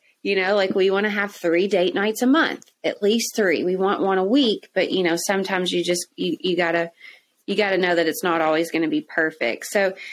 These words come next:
you know, drinking my water, you know, I wanna have a hundred twenty-eight ounces a day of water, you know, like,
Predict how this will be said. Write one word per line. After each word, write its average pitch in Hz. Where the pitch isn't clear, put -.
you 247
know, 240
drinking 254
my 262
water, 233
you 196
know, 190
I 190
wanna 208
have 208
a 208
hundred 208
twenty-eight 214
ounces 196
a 202
day 180
of 180
water, 180
you 220
know, 202
like, 202